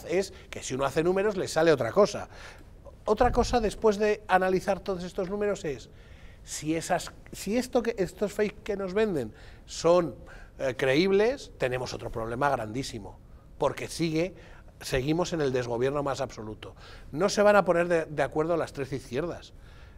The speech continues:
o las cuatro, o las veintisiete que haya, porque no se han puesto. Y si se ponen, vamos a durar hasta que haya que negociar los siguientes presupuestos. Es un tema de tiempo. Con lo cual, yo sí que le pediría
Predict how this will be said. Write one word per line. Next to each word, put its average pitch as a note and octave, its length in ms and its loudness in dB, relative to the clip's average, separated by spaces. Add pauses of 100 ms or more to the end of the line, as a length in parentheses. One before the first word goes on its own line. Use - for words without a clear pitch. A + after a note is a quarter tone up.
o B2+ 120 0
las A#2+ 160 -2
cuatro, E3+ 400 6
o D#3+ 100 4
las C#3+ 160 6
veintisiete D3 540 2
que D#3 120 2
haya, F#3+ 320 4
porque F3 300 4
no A3 80 0
se A#3 80 0
han G#3+ 100 2
puesto. G3+ 380 0 (300)
Y G#3+ 100 -2
si - 140 -2
se G3 160 4
ponen, C#4 420 4 (360)
vamos G#3 320 4
a A#3+ 40 6
durar A3+ 240 4
hasta G#3+ 300 2
que F#3 100 2
haya G#3 160 2
que G3 100 -4
negociar G3+ 360 0
los A3 120 -2
siguientes F#3 320 -2
presupuestos. D#3 680 -4 (240)
Es D#3 140 -4
un G#3+ 100 2
tema G#3+ 240 6
de F3 80 6
tiempo. A#2+ 460 -6 (360)
Con C#3 180 2
lo C#3 120 0
cual, G3 260 4
yo F3 140 0
sí F3+ 160 -8
que G#3+ 100 0
le G3+ 120 4
pediría F#3+ 520 0